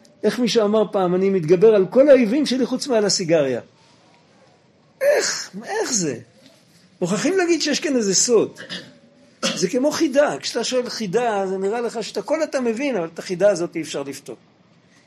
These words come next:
אבל אם תתאמץ, תפתור אותה. אחרי שתפתור אותה, תז-, תזכור את זה יותר טוב מאשר דבר שלא התאמצת עליו.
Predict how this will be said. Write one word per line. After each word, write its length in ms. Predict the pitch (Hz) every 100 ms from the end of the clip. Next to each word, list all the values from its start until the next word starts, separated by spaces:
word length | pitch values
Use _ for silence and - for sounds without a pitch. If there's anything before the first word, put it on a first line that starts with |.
| _ -
אבל 180 | 175
אם 140 | 254 311
תתאמץ, 800 | 349 302 254 220 196 180 - - -
תפתור 340 | - 269 277
אותה. 240 | 214 - 123 - _ - - -
אחרי 180 | 180 233
שתפתור 440 | - 214 320 285
אותה, 200 | 262 254
תז-, 260 | 247 190 180 _
תזכור 360 | 214 - 285
את 60 | 277
זה 80 | 240
יותר 260 | 220 302
טוב 160 | 320 247
מאשר 240 | 185 165
דבר 140 | 175 185
שלא 240 | 175 180
התאמצת 460 | 202 180 143 - 139
עליו. 220 | 123 120